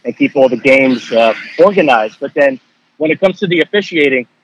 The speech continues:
sometimes th-, there's a disconnect between,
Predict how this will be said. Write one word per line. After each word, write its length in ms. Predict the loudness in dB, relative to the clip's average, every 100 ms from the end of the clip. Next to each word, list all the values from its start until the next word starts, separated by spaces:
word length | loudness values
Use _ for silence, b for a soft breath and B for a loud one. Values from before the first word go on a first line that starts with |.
| _ _
sometimes 720 | -2 0 2 2 0 -6 -4
th-, 160 | -4 -2
there's 200 | -4 -4
a 60 |
disconnect 520 | -6 -4 -2 0 0
between, 540 | -4 -6 -4 -2 -2